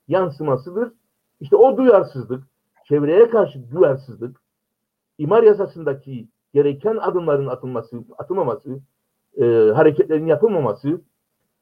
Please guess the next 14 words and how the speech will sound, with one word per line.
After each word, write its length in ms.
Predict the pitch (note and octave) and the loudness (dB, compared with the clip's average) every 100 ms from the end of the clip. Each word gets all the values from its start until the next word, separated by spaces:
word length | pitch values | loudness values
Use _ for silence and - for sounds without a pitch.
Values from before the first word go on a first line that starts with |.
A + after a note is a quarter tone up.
| _ | _
halk, 400 | C#3 D#3+ - _ | 0 0 -2 _
halkın 460 | D3+ D#3 - C4 | 2 2 2 -4
bilinçsiz 460 | A#3 G3+ C#3 - C#3 | -2 -4 -8 -14 -6
kalması 560 | C3 A#2 G2+ - C#3+ D3+ | -2 -2 -2 -8 -10 2
veya 260 | D3+ F3+ | 2 4
duyarsız 420 | F3+ E3 C#3+ - | 2 2 2 -8
kalması, 480 | - C3+ G#2+ - - _ _ _ | -6 -6 -6 -12 -20 _ _ _
duyarsız 380 | C3+ B2 B2 A3+ | 0 0 -2 -10
kalmak 440 | B2 G#2+ F2 - | -6 -6 -8 -12
diyorum 280 | A#2 G2 F#2 | -6 -6 -4
ben 140 | A2+ B2+ | -8 -8
bunlara. 300 | G#2+ A#2+ - _ _ _ | -8 -10 -12 _ _ _
Çünkü 240 | D#3 D#3+ | -18 -6
sonuçta 560 | F3+ D#3 B2 D3+ D3 - | -2 -2 0 2 2 0